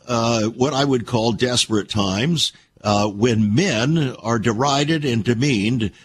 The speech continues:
the very ones that God said that he, uh, ordained to lead families and, uh, to lead nations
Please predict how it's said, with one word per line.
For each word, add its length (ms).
the 100
very 380
ones 420
that 220
God 540
said 480
that 180
he, 580
uh, 280
ordained 640
to 120
lead 440
families 840
and, 380
uh, 200
to 160
lead 340
nations 640